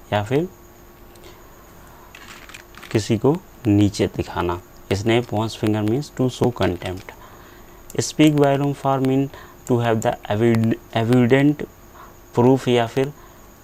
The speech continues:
ample amount of proof to prove something। आपके पास जब काफ़ी मात्रा में एविडेंस होते हैं किसी बात को सपोर्ट करने के लिए, then we use the idiom speak volume of mean you have the ample amount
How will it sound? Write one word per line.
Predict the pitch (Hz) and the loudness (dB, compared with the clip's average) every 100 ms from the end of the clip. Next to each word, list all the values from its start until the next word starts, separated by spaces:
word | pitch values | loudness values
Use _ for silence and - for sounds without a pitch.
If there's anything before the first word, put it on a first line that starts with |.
| - - | -10 -4
ample | 113 113 131 127 | -4 -2 0 0
amount | 117 117 113 117 | 0 -2 0 -2
of | 110 - | -4 2
proof | 113 117 - - - | 2 2 -6 -20 -6
to | 113 - | -6 0
prove | 110 113 - | 2 2 0
something। | 101 98 120 143 156 170 | -2 0 0 -2 -2 -4
आपके | 101 - | -4 -2
पास | 101 98 98 | -4 -2 -2
जब | 104 98 - - - - - | -4 -4 -14 -20 -20 -20 -6
काफ़ी | 98 101 - 127 | -2 -2 0 0
मात्रा | 123 104 98 - 110 | 2 -2 -2 -4 -2
में | 107 104 | 0 0
एविडेंस | 101 101 107 101 | 0 0 0 -2
होते | 104 - | -6 -4
हैं | 101 | -4
किसी | 104 - 98 | -4 -6 -6
बात | 95 92 - | -4 -6 -6
को | 107 | -8
सपोर्ट | - 101 104 101 | -8 -6 -4 -2
करने | 104 104 101 | -2 -2 -2
के | 110 | -4
लिए, | 143 - - - - - 110 | -4 -6 -14 -20 -20 -8 -2
then | 110 160 214 127 | 0 0 -2 0
we | 110 | 2
use | 110 101 101 | 2 2 2
the | 104 | 2
idiom | 95 101 147 185 - - - - - 107 - | 2 2 2 -4 -16 -20 -20 -20 -8 -8 -6
speak | - 127 113 95 | 0 2 4 2
volume | 87 92 92 87 | 4 2 0 0
of | 85 - | -2 -2
mean | 104 175 - - - - - | -4 -4 -8 -20 -20 -20 -6
you | 110 110 | -4 -2
have | 101 | 0
the | 131 165 - - - - - | -2 -4 -12 -20 -20 -14 -4
ample | 113 110 110 101 | -2 0 0 2
amount | 92 98 | 2 0